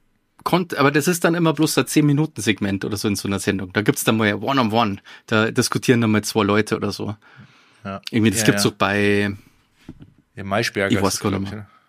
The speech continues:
Speaker 1: Maischberger oder so, genau. Und dann mussten aber wieder da die anderen zehn Leute
Speaker 2: Ja.
Speaker 1: mitlabern und so.
Speaker 2: Warum eigentlich, gell? Das wär doch mal was. Mach doch eine Fernseh-, wenn du schon so eine Fernsehsendung machen willst, dann mach doch so ein Talkformat, wie du sagst.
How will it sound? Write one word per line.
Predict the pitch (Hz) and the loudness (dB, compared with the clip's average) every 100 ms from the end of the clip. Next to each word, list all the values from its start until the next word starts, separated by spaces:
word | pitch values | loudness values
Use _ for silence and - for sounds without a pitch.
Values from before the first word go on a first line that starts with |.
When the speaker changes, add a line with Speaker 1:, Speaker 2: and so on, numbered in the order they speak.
| _ - | _ -18
Speaker 1:
Maischberger | - - 101 101 | -16 -8 -6 -6
oder | 104 | -10
so, | 98 98 | -12 -8
genau. | 101 98 98 - - | -6 -6 -10 -12 -6
Und | 113 | -2
dann | 135 156 | 2 4
mussten | 151 - | 4 2
aber | 139 120 | -2 0
wieder | 131 | 0
da | 123 117 | 0 0
die | 117 - | -2 -4
anderen | 120 135 110 | -4 -4 -2
zehn | - 107 | 0 0
Leute | 101 101 107 - _ _ _ _ _ _ - | 2 0 -2 -6 _ _ _ _ _ _ -2
Speaker 2:
Ja. | 107 101 | 0 2
Speaker 1:
mitlabern | 98 98 98 92 | 0 -4 -8 -10
und | 98 | -12
so. | 101 92 | -14 -6
Speaker 2:
Warum | 113 151 247 196 | -4 -2 0 0
eigentlich, | 110 101 | -2 -2
gell? | - 147 | -2 -4
Das | 147 160 | -2 0
wär | 254 | 2
doch | 160 | 2
mal | 131 110 | 2 2
was. | 98 92 - - - - | 0 -6 -10 -16 -16 -8
Mach | 139 | -2
doch | 202 185 | -2 2
eine | 156 | 0
Fernseh-, | - 151 180 196 202 170 _ - | 2 0 0 -2 -4 -6 _ -8
wenn | 135 | -4
du | 170 | -2
schon | 160 165 147 | -2 -4 -4
so | 143 | -6
eine | 143 | -8
Fernsehsendung | 143 143 151 147 147 | -6 -6 -6 -8 -8
machen | 139 143 | -8 -8
willst, | 135 | -8
dann | 135 131 | -10 -8
mach | 139 - | -8 -8
doch | 135 | -6
so | 135 | -6
ein | 123 | -4
Talkformat, | 143 147 147 139 131 | -6 -6 -8 -8 -4
wie | 131 | -2
du | |
sagst. | 131 135 - | 0 -2 -4